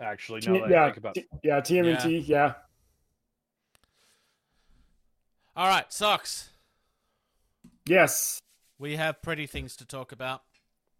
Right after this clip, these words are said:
Speaker 2: We have lots of pretty things to talk about. So we've, so the first one we have, this is from War, War Cradle Games. They've announced, uh, three new box sets coming out later this month. Uh, we've seen a couple of these, uh, already. Uh, the Sultanate Aerial Squadrons we've seen from the Fortunes and Glory two-player starter set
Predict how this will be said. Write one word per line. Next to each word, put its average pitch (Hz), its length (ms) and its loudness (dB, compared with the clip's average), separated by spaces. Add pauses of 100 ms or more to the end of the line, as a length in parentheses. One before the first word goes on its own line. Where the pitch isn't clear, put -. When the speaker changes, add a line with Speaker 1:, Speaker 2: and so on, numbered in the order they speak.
(240)
Speaker 2:
We 170 160 6
have 175 360 6
lots 165 200 4
of 135 80 -10
pretty 143 180 -2
things 135 260 -6
to 131 120 -12
talk 139 220 -6
about. 135 280 -4
So 180 160 6
we've, 196 240 6 (460)
so 175 300 10
the 170 100 6
first 233 280 8
one 202 140 2
we 196 120 6
have, 185 180 10
this 165 160 -4
is 151 80 -12
from 175 160 -6
War, 170 400 6
War 170 160 -2
Cradle 170 260 2
Games. 160 420 0
They've 160 240 6
announced, 160 460 -2
uh, 151 200 2
three 165 180 -4
new 160 140 2
box 151 260 2
sets 160 220 0
coming 151 280 -4
out 147 220 2
later 151 220 6
this 143 180 -6
month. 156 340 -2 (640)
Uh, 139 380 2
we've 156 160 -2
seen 214 280 4
a 196 80 6
couple 202 320 6
of 185 80 6
these, 208 440 0
uh, 170 300 8
already. 175 460 6
Uh, 156 160 2
the 147 80 4
Sultanate 175 420 2
Aerial 170 260 6
Squadrons 170 580 4
we've 156 140 -2
seen 165 400 0
from 151 300 -2
the 151 460 -4
Fortunes 160 420 0
and 135 100 -4
Glory 156 520 4
two-player 160 420 2
starter 151 280 0
set 151 260 2